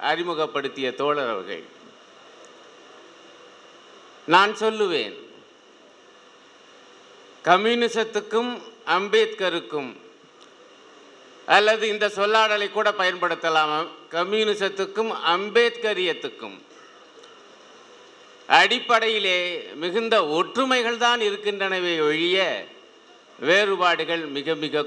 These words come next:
குறைவு. ஏதோ இந்த மேடை என்கிற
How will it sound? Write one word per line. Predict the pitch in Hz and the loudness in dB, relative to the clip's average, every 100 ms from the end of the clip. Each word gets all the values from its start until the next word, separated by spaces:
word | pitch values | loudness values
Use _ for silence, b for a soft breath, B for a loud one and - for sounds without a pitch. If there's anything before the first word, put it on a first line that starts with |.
| - | -4
குறைவு. | 110 107 104 95 82 - - - - - - - - - - - - - - 156 | -4 -4 -6 -10 -14 -18 -20 -20 -20 -20 -20 -20 -20 -20 -20 -20 -20 -10 2 4
ஏதோ | 202 233 226 | 4 4 2
இந்த | 196 170 | 0 -2
மேடை | 170 202 214 226 214 | 0 0 2 2 0
என்கிற | 196 | 0